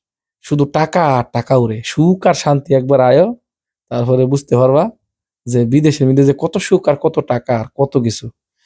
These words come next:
বিদেশ স্বপ্ন নিয়ে আসে, আর বিদেশ শেষ করার জন্য একটা স্বপ্ন থাকে যে কবে শ-, শেষ করুম বিদেশ। যেমন স্বপ্ন থাকে বিদেশ যামু, টাকা কামামু, আসার পরে আমাদের মতো স্বপ্ন, "কবে যে বিদেশ শেষ করুম, কবে শেষ করুম", স্বপ্ন দেখি,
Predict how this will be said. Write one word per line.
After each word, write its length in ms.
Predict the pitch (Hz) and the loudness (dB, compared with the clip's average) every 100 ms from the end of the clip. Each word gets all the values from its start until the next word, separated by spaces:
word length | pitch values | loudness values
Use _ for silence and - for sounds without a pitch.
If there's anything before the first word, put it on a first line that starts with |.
| _ _ _ - | _ _ _ 0
বিদেশ 580 | 180 185 196 208 - - _ - | 2 4 2 2 -4 -14 _ -10
স্বপ্ন 400 | - 190 190 220 | -6 -4 0 0
নিয়ে 180 | 208 | 2
আসে, 340 | 170 135 - 110 _ _ _ _ | 2 0 -6 -10 _ _ _ _
আর 120 | 131 131 | -4 -2
বিদেশ 420 | 131 175 170 - | 0 2 2 0
শেষ 160 | 165 | -2
করার 300 | - 185 185 | -2 2 2
জন্য 200 | 180 190 | 2 2
একটা 200 | 175 - | 2 0
স্বপ্ন 280 | 135 147 - | -4 -4 -4
থাকে 240 | 147 135 120 | -6 -6 -6
যে 80 | 123 | -4
কবে 260 | 180 175 190 | 0 2 2
শ-, 200 | 160 131 | 0 -2
শেষ 260 | - 135 | -2 -4
করুম 240 | - 135 127 | -2 -4 -2
বিদেশ। 380 | 131 123 107 - _ _ _ _ _ - | -4 -6 -12 -18 _ _ _ _ _ -2
যেমন 260 | 147 175 | 2 2
স্বপ্ন 320 | 170 196 190 | 2 -2 -2
থাকে 260 | 208 196 175 | 0 2 2
বিদেশ 260 | 165 185 175 | 2 2 2
যামু, 480 | 202 208 196 180 196 | 2 2 0 -2 0
টাকা 200 | 180 190 | 0 0
কামামু, 480 | 196 202 208 196 185 _ _ _ - | 0 0 0 -2 -4 _ _ _ -4
আসার 300 | 156 214 208 | 0 2 2
পরে 200 | 226 226 | 2 4
আমাদের 300 | 196 196 202 | 4 2 0
মতো 200 | 202 185 | 0 -4
স্বপ্ন, 380 | - 185 185 160 | -2 -4 -4 -6
"কবে 280 | 175 175 | -4 -4
যে 340 | 160 170 165 160 | -2 -2 -2 -2
বিদেশ 240 | 147 147 | -2 -6
শেষ 160 | - 135 | -6 -12
করুম, 340 | - 135 131 | -8 -4 -4
কবে 340 | 123 180 196 190 | -2 2 4 2
শেষ 180 | 160 - | 0 -12
করুম", 260 | - 139 | -10 -10
স্বপ্ন 340 | 120 135 - 143 | -10 -16 -12 -8
দেখি, 240 | 123 120 | -8 -10